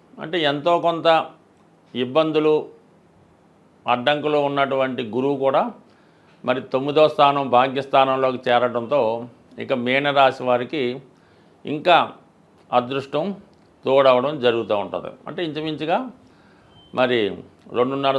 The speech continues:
సంవత్సరాల పాటు శని భగవానుడు అదృష్టాన్ని ఇస్తే, దానికి అదనంగా ఇంకొక సంవత్సరం పాటు ఒక మంచి సువర్ణ అవకాశాలని, అదృష్టాన్ని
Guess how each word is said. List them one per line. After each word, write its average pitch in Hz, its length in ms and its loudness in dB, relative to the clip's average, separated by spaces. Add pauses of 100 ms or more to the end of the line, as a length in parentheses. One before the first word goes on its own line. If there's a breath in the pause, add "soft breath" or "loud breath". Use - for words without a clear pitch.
సంవత్సరాల 139 500 2
పాటు 143 240 2 (120)
శని 127 260 -2
భగవానుడు 135 460 2
అదృష్టాన్ని 123 520 -4
ఇస్తే, 165 200 -6 (1200 soft breath)
దానికి 139 360 2
అదనంగా 160 380 2 (100)
ఇంకొక 147 400 0
సంవత్సరం 143 440 2
పాటు 143 240 2 (400)
ఒక 123 100 -6 (100)
మంచి 139 300 -2 (600)
సువర్ణ 143 360 0 (100)
అవకాశాలని, 135 640 0 (160)
అదృష్టాన్ని 131 720 -2